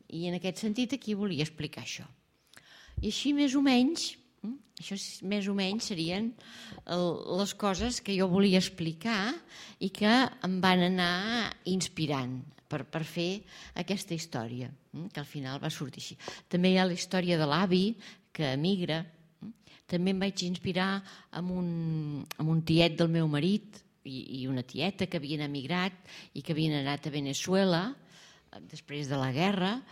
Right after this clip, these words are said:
i em van invi-, inspirar una mica també aquest personatge, no? Perquè hi van anar, doncs, perquè aquí no tenien manera de guanyar-se la vida i van anar a buscar, doncs, una manera de viure millor en un altre país.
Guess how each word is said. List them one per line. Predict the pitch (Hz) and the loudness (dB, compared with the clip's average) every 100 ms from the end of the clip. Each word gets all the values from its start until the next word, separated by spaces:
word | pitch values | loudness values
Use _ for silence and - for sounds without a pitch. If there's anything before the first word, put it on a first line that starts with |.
| - - _ | -20 -20 _
i | 180 202 | 0 4
em | 214 | 6
van | 226 | 6
invi-, | 226 220 214 202 | 8 8 6 2
inspirar | - 202 208 | -2 0 4
una | 208 | 4
mica | 208 233 | 4 2
també | 220 208 | 2 2
aquest | 208 208 - | 0 -2 -4
personatge, | 165 - 160 170 165 - 123 | -4 0 2 2 2 -2 -6
no? | 113 147 202 | -4 -4 -2
Perquè | 185 160 143 - - - - | -4 -4 -6 -6 -12 -14 -10
hi | 143 | -4
van | 147 147 | 0 0
anar, | 143 135 143 | 0 0 2
doncs, | 165 185 - | 2 0 0
perquè | 156 - 147 139 | -4 -2 -2 -2
aquí | - 139 147 | -2 -2 0
no | 180 208 | 2 0
tenien | - 160 151 143 139 139 147 | 0 -2 0 0 0 2 4
manera | 143 143 143 180 175 - - - - | 4 2 2 0 -4 -16 -18 -18 -8
de | 131 147 131 127 120 123 123 | 0 2 2 0 0 -2 0
guanyar-se | 143 147 143 127 135 | 0 2 0 -2 -2
la | 131 | 2
vida | 190 202 | 4 4
i | 214 240 | 2 0
van | 135 | -4
anar | 143 147 | -2 -2
a | 139 | -2
buscar, | 147 - 156 143 147 | -6 -2 0 0 0
doncs, | 180 165 135 127 - | -2 -2 -4 -6 -6
una | 147 151 | -4 -2
manera | 151 147 | 0 0
de | 156 156 | 0 0
viure | 156 151 | 0 0
millor | 160 156 160 165 208 - - - - | -2 0 0 0 -2 -8 -20 -14 0
en | 202 | 2
un | 190 | 4
altre | 160 156 143 | 2 -2 -6
país. | 131 110 117 - | -4 -6 -6 -8